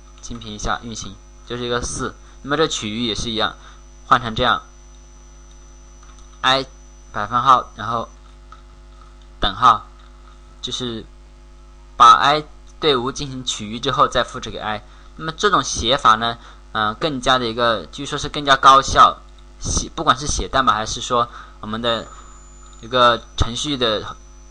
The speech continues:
底层处理也是更加的高效。看运行起来同样的效果，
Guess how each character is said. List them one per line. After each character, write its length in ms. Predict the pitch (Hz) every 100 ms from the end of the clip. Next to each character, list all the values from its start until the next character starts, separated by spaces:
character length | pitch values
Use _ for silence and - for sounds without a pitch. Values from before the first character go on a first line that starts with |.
| -
底 100 | 113
层 200 | 127 127
处 220 | - 127
理 120 | 127
也 100 | 104
是 160 | - 127
更 160 | 127
加 120 | 117
的 100 | 117
高 240 | 107 113 117
效。 260 | - 107 - - - - - - - - - -
看 140 | 117
运 100 | 117
行 200 | 127 117
起 100 | 110
来 80 | 107
同 180 | 101 110
样 80 | 135
的 80 | 123
效 220 | 135 117
果， 160 | 98